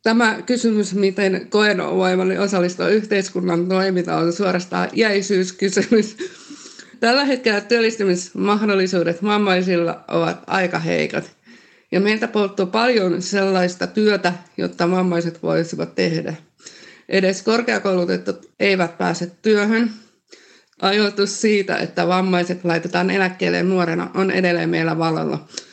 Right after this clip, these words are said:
kun puhutaan työllistämisestä. Tämä kokee moni sukupolvi,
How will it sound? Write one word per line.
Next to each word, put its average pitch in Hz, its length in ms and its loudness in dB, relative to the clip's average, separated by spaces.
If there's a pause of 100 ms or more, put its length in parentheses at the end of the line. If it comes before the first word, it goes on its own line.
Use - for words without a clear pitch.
(280)
kun 214 240 0
puhutaan 180 440 0
työllistämisestä. 165 1000 -2 (580)
Tämä 220 440 0
kokee 202 380 0
moni 208 500 0
sukupolvi, 233 720 0